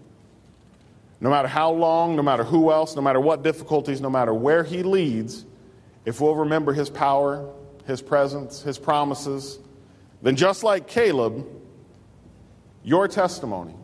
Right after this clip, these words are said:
when God speaks of your life, and that's really all that matters. It doesn't matter what other people say about you. When, when you stand before God and he speaks of your life and he shares your testimony with others, he'll be able to honestly say, "Brother Daniel, he,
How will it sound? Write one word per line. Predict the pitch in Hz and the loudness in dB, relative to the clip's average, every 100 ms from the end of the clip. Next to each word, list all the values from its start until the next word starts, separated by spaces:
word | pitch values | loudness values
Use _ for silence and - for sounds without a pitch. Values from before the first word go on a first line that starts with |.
| - - - - - - - - | -20 -20 -20 -20 -20 -20 -20 -2
when | 151 160 | 0 2
God | 156 185 202 | 2 2 0
speaks | 143 139 113 - | -2 -10 -8 -8
of | 104 | -6
your | 107 | -4
life, | 92 95 127 | -2 -4 -2
and | |
that's | 139 151 | -2 0
really | 151 139 | 2 4
all | 123 110 | 4 2
that | 104 | -2
matters. | 90 87 120 | -6 -6 -4
It | |
doesn't | 123 | -2
matter | 120 113 107 | 0 -2 -2
what | 107 | -2
other | 101 | -4
people | 98 98 - | -8 -12 -6
say | 104 | -4
about | 92 90 85 | -2 -4 -6
you. | 98 | -6
When, | 123 127 - - | -4 -4 -10 -8
when | - 170 165 | 0 0 2
you | 208 | 0
stand | 214 214 202 180 | 0 2 0 0
before | 160 180 151 | 0 0 2
God | 147 180 170 | 2 2 2
and | 147 | -2
he | 156 180 | -4 -4
speaks | 180 - 180 - | -4 -2 -2 -2
of | 151 | 0
your | 160 | 2
life | 151 147 | 4 2
and | 135 | 0
he | 156 | -2
shares | 165 180 180 180 180 - - | 0 2 2 2 -2 -10 -2
your | 147 196 | 2 2
testimony | 196 202 190 - 156 143 139 | 4 0 0 -2 0 0 0
with | 131 | 0
others, | 147 135 120 101 - - - | 2 2 0 -4 -12 -20 -8
he'll | - 175 | 0 2
be | 165 | 4
able | 165 147 | 4 4
to | |
honestly | 143 143 135 131 | 2 0 -2 -6
say, | 135 127 117 - - - - - - _ - | -2 -2 -2 -10 -20 -20 -20 -20 -20 _ -6
"Brother | 113 | -4
Daniel, | 95 131 147 156 151 - - - | 0 0 0 -4 -10 -18 -20 -14
he, | 117 | -14